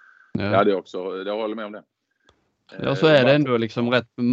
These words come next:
Speaker 1: varje lag får ju, det, det, får man liksom fem gruppspelsmatcher, så det är ju ändå
Speaker 2: Ja.
Speaker 1: en, det blir ändå många matcher liksom.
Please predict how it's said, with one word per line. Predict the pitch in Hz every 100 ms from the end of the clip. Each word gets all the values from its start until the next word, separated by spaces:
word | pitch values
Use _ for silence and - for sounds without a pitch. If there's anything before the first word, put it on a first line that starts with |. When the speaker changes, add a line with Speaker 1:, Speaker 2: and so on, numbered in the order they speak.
| 120
Speaker 1:
varje | 131 123
lag | 127 120 113
får | - 110
ju, | 101
det, | 120 117
det, | 113 120 110 117
får | - 113
man | 104
liksom | 135 127
fem | 156 110 107
gruppspelsmatcher, | 120 113 - 90 90 87 - 92
så | -
det | 104 104
är | 98
ju | 110
ändå | 131 107
Speaker 2:
Ja. |
Speaker 1:
en, | 101 101
det | 107
blir | 110 113
ändå | 113 123
många | 117 127 107
matcher | 107 131 - 67
liksom. | - -